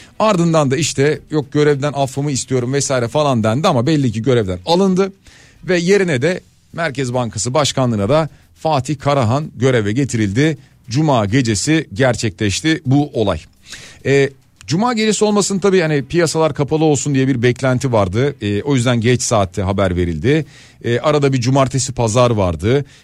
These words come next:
E, o arada işte yeni Merkez Bankası Başkanı'ndan açıklamalar geldi. Enflasyon hedefimizde uyumlu seviyelere gerileyene kadar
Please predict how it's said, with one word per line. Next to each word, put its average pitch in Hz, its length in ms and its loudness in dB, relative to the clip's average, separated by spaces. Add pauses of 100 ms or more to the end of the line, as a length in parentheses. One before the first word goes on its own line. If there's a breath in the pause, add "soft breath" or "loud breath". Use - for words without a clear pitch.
(120 loud breath)
E, 110 120 -2
o 160 180 0
arada 151 360 2
işte 135 460 -4
yeni 135 240 0
Merkez 131 420 -2
Bankası 127 400 -2
Başkanı'ndan 131 400 0
açıklamalar 131 560 0
geldi. 104 320 2
Enflasyon 127 840 0
hedefimizde 120 540 0
uyumlu 123 400 0
seviyelere 120 480 2
gerileyene 113 560 0
kadar 90 360 -4